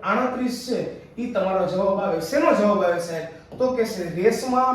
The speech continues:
મેચ જીતે તેની સંભાવના ઝીરો પોઇન્ટ આડત્રીસ થાય છે. મિત્રો, હવે હું તમને એક વસ્તુ ખાલી કહેવા માંગુ છું કે આખા સંભાવના ચેપ્ટરની અંદર તમને, આખા સંભાવના ચેપ્ટરની અંદર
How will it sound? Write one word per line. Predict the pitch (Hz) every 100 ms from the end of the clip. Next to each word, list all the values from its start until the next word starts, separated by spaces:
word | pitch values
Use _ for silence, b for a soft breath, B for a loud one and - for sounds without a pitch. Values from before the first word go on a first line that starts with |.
| 196
મેચ | 190 233
જીતે | 196 156 180 226 233
તેની | 190 170 170
સંભાવના | 175 202 208 196 156 151 147 B B 160
ઝીરો | 160 220 254
પોઇન્ટ | - 170 165 160 - -
આડત્રીસ | 190 247 262 208 233 - -
થાય | 160 151 139
છે. | 160 139 - - - - - B B B
મિત્રો, | 247 262
હવે | 170 220
હું | 262 254
તમને | 254 247
એક | 247 196
વસ્તુ | 208 - 262
ખાલી | 208 208
કહેવા | 196 196 180
માંગુ | 180 208 160
છું | 143 139 B B B B
કે | 170 175
આખા | 180 202 - 302
સંભાવના | 285 233 196 214 226 226
ચેપ્ટરની | 226 208 - 208 202 202 190
અંદર | 220 254 170 156 151 B B B B
તમને, | 175 180 311 247 190 190 226 - -
આખા | 185 196 233 277
સંભાવના | - 208 196 202 214 233
ચેપ્ટરની | 240 202 185 - 196 196 190
અંદર | 196 208 220 160 170